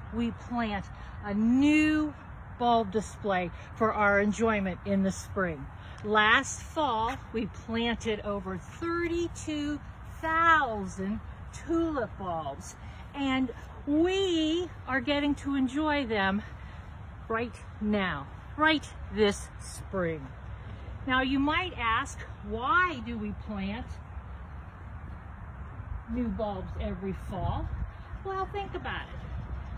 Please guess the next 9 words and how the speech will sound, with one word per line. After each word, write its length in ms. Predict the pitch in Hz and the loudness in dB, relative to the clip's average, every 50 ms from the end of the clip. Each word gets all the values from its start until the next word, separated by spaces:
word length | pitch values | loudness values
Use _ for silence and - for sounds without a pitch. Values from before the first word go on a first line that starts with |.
| - | -4
As 240 | 247 262 254 240 214 | -2 -2 -2 -2 -2
a 40 | 233 | -4
visitor, 640 | 214 233 339 381 359 359 349 247 247 226 233 285 - - - - - - - - - - | -2 0 0 0 2 0 0 0 0 0 0 0 0 -2 -6 -8 -10 -10 -10 -10 -8 -6
it's 200 | 349 349 339 - | -4 -4 -4 -4
really 520 | 320 311 311 339 370 370 359 330 311 294 269 | -4 -2 0 0 0 2 0 0 0 -2 -2
no 240 | 269 262 247 233 233 | 0 0 0 0 0
fun 580 | - - - 370 359 339 269 226 220 247 269 - - - - - - - - | -2 -2 0 2 2 4 2 2 0 -2 -4 -6 -8 -8 -6 -6 -6 -4 -4
to 80 | 285 | -2
return 640 | 254 247 247 226 - - - - 269 262 254 254 247 | -2 -2 -2 -4 -4 -6 -4 -2 0 2 2 2 2